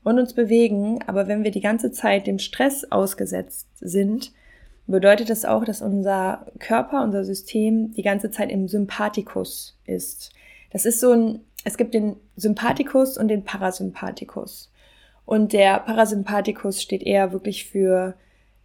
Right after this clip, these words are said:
den entspannten, den Ruheanteil und der Sympathikus eher für Action, für Energie. Also aber schon so in dem Sinne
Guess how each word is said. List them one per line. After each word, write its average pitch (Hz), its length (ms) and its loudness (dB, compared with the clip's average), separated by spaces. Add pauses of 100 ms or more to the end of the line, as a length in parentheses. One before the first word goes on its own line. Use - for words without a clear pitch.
(100)
den 185 160 -2
entspannten, 240 760 2
den 190 140 2
Ruheanteil 202 1300 4
und 180 600 -6
der 180 120 -2
Sympathikus 220 840 -2
eher 190 320 2
für 185 440 -2
Action, 202 560 0
für 196 120 -8
Energie. 220 640 2 (520)
Also 196 460 0
aber 190 240 2
schon 226 320 2
so 208 80 2
in 202 120 0
dem 214 340 2
Sinne 208 480 2